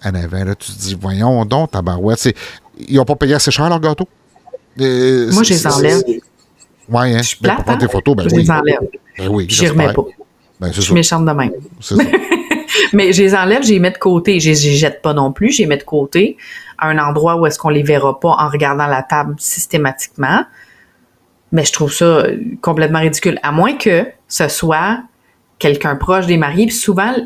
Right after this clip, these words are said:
Speaker 2: je pose la question aux gens. « Est-ce que c'est vous qui avez
Speaker 1: Ouais.
Speaker 2: fait ça ? Est-ce que c'est quelqu'un proche de vous ? » Qui... Puis ils sont fiers de le dire. « Ah, c'est, c'est ma
Speaker 1: Oui.
Speaker 2: mère qui est dans, qui est
Speaker 1: Oui.
Speaker 2: dans la décoration, qui a fait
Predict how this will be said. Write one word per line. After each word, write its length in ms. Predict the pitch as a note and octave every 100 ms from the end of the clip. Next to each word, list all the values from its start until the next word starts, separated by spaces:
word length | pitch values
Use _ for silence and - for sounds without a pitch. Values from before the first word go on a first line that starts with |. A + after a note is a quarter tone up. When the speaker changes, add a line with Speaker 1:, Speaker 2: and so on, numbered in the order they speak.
| - -
Speaker 2:
je 140 | - -
pose 220 | A3 F3+
la 100 | D#3
question 460 | D3 C#3+ - E3+ D#3
aux 60 | D3
gens. « 200 | D#3 D3 - - _ -
Est-ce 180 | D#3 -
que 100 | F#3
c'est 180 | - E3+
vous 100 | E3
qui 120 | E3
avez 120 | G#2
Speaker 1:
Ouais. 60 | G2
Speaker 2:
fait 180 | - -
ça ? 180 | G#3+
Est-ce 120 | G#3 G#3
que 80 |
c'est 120 | D#3 -
quelqu'un 300 | D3 - D3
proche 240 | D#3+ D3
de 100 | D3+
vous ? » 340 | C#3+ F#3+ G#3+ G#3
Qui... 120 | A3
Puis 260 | - - -
ils 40 |
sont 200 | - D4
fiers 300 | B3+ D#3 D3+ D3
de 80 |
le 100 | C#3
dire. « 380 | C#3 E3 E3 D#3 G3+
Ah, 120 | G#3
c'est, 260 | - E3 D#3
c'est 120 | F#3+
ma 140 | F#3 E3+
Speaker 1:
Oui. 60 |
Speaker 2:
mère 340 | F3+ F3+ F#3 -
qui 100 | F3+
est 40 |
dans, 220 | E3 D3+
qui 80 | -
est 20 |
Speaker 1:
Oui. 40 | E3+
Speaker 2:
dans 100 | D#3
la 60 |
décoration, 600 | E3 F3+ D#3 D3+ - F#3
qui 100 | F3+
a 40 | D#3
fait 160 | D#3+